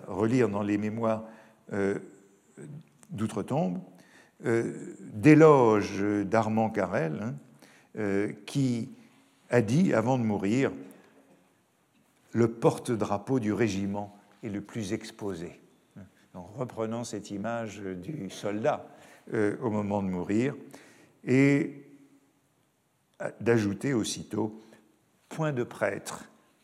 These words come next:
point d'église », ce qui, pour Chateaubriand, reste, euh, dramatique. Alors, le, le choc de la mort de Carrel a été unanime, hein. Dix mille personnes ont,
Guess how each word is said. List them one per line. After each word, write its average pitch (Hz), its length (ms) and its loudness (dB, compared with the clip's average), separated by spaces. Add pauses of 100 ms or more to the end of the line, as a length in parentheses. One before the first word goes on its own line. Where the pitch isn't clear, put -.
(220)
point 139 200 -2
d'église », 104 720 -4 (540)
ce - 160 -12
qui, 127 240 -4
pour 107 240 -6
Chateaubriand, 98 800 -4 (460)
reste, - 540 -6
euh, 95 320 -6 (320)
dramatique. - 680 -12 (640)
Alors, 117 180 0
le, 123 180 0 (300)
le 113 80 -2
choc - 320 -2
de 123 80 -2
la 113 140 2
mort 113 240 0
de 101 100 -2
Carrel 107 460 0
a 92 60 2
été 92 600 -2 (500)
unanime, 110 520 -4
hein. 120 120 -6 (1040)
Dix 107 240 0
mille 135 240 0
personnes 95 640 -4 (600)
ont, 98 420 -2